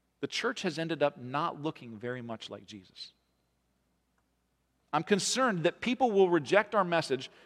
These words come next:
not because they don't want Jesus, but because we act like a bunch of jerks.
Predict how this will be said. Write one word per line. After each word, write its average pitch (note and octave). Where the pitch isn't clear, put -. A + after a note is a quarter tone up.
not G#3+
because G#3+
they F#3+
don't F#3+
want F3+
Jesus, F3+
but F3
because F#3
we D3+
act G#3+
like G3+
a F3
bunch F3
of F3
jerks. F3